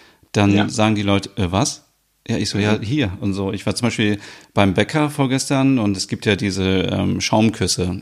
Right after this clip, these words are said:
Speaker 1: Und ich habe
Speaker 2: Ja.
Speaker 1: immer gedacht, die heißen Flirtebuller.
Speaker 2: Mhm.
Speaker 1: Und dann sagt die so,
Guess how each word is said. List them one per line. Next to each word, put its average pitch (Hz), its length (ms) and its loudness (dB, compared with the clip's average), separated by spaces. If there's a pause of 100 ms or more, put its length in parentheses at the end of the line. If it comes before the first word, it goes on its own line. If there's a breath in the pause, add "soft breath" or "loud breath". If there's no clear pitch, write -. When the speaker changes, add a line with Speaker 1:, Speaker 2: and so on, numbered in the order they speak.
(160)
Speaker 1:
Und 98 300 0
ich 98 260 -10
habe - 100 -10
Speaker 2:
Ja. 117 60 -2
Speaker 1:
immer 113 100 2
gedacht, 110 220 -2
die 104 60 0
heißen 104 340 -2
Flirtebuller. 92 960 0 (720 loud breath)
Speaker 2:
Mhm. - 100 -4
Speaker 1:
Und 107 220 4
dann 107 160 2
sagt 107 200 -2
die 110 120 -2
so, 101 320 -2